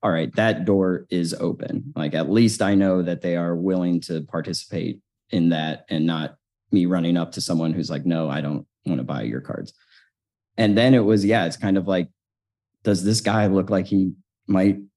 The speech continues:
appreciate LaDainian Tomlinson? Like, is he of my era? Um,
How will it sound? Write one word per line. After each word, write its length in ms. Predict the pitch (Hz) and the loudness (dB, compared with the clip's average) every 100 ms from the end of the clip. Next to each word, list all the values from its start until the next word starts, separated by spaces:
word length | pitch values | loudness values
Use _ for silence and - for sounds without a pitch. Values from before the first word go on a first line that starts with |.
| _ _ _ - | _ _ _ -10
appreciate 440 | - 131 123 110 | 0 2 4 2
LaDainian 340 | 98 107 101 | 4 4 4
Tomlinson? 560 | 95 92 73 - 55 - - | 4 0 -4 -6 -10 -8 -6
Like, 180 | 82 | -4
is 160 | - 107 | -2 0
he 160 | 113 101 | 2 2
of 320 | 101 90 101 - | 2 -2 -8 -6
my 300 | 101 98 95 | -2 0 0
era? 540 | - 92 85 73 123 - | 0 0 0 -4 -8 -8
Um, 440 | - 90 73 85 | -2 -2 0 -2